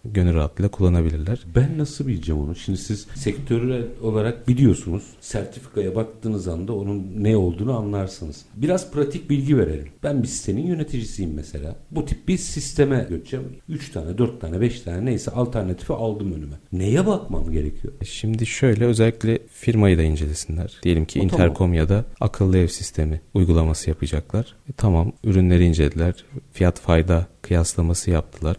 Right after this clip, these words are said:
Speaker 1: Ondan sonraki bakacakları nokta bunun teknik servisi olmalı. Firma olmalı. Kimden alıyorlar? Firma Türkiye'de bir üretici mi, ithalatçı mı? İki yıl tamam garantisinin arkasında durur. Ama bu iş iki yılda bitmiyor. İki yıl sonra siz
Speaker 2: Kalıcı
Speaker 1: cihazı,
Speaker 2: bir yatırım bu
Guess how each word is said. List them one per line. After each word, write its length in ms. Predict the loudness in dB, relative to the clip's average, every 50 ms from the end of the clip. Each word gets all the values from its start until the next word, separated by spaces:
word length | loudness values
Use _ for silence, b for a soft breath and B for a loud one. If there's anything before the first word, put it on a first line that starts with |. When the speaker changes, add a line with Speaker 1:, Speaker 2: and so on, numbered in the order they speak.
| -6 -12 _ -2
Speaker 1:
Ondan 300 | 2 4 6 6 6 6
sonraki 360 | 6 4 4 4 4 2 2
bakacakları 580 | 0 2 2 2 2 2 2 4 4 4 4 4
nokta 280 | 2 2 0 0 0
bunun 260 | 2 2 2 2 0
teknik 360 | 0 -2 -2 -2 -2 -4 -4 0
servisi 400 | 2 2 2 2 0 0 0 0
olmalı. 380 | 0 0 -2 -2 -4 -4 -6 -8 -12
Firma 380 | -10 -2 0 0 2 4 4
olmalı. 500 | 4 4 4 2 0 -2 -2 -4 -4 -6 -6
Kimden 260 | -6 -4 0 2 4 4
alıyorlar? 520 | 4 4 2 2 0 0 -2 -4 -6 -10 _
Firma 480 | -2 0 2 2 4 4 2 2 0 -2 -6 _
Türkiye'de 440 | -18 -10 -2 0 0 2 2 2 2
bir 120 | 2 2 2
üretici 460 | 2 2 2 0 -2 -4 -2 0 2
mi, 200 | 2 2 0 -2 -4 _ _
ithalatçı 600 | -12 -6 -2 0 2 2 2 2 0 -2 -4 -4 0
mı? 200 | 0 2 0 0 -2 -6 -10
İki 180 | -4 0 2
yıl 180 | 2 2 2 0 -4 -10 -10
tamam 280 | -6 -2 0 0 2 4
garantisinin 500 | 4 4 4 4 4 2 0 0 2 4
arkasında 540 | 4 4 4 4 2 0 0 0 0 0 2
durur. 340 | 2 2 2 2 0 -4 -12 _ _ _ -6
Ama 260 | -4 -2 -2 0 0
bu 220 | 2 2 2 0
iş 300 | -2 -4 -6 -8 -10 -8
iki 300 | -8 -8 -8 -4 0 2
yılda 280 | 4 4 4 4 2 2
bitmiyor. 360 | 0 -4 -4 -2 0 0 0
İki 240 | 0 -2 -2 -2 -2
yıl 60 | -2
sonra 280 | -2 -2 -2 -2 -2 -2
siz 280 | -4 -8 -10 -12 -12 -4
Speaker 2:
Kalıcı 140 | 2 4 6 6 6
Speaker 1:
cihazı, 160 | 6 4 4
Speaker 2:
bir 40 | 2
yatırım 320 | 2 0 -4 -6 -6 -6
bu 40 | -6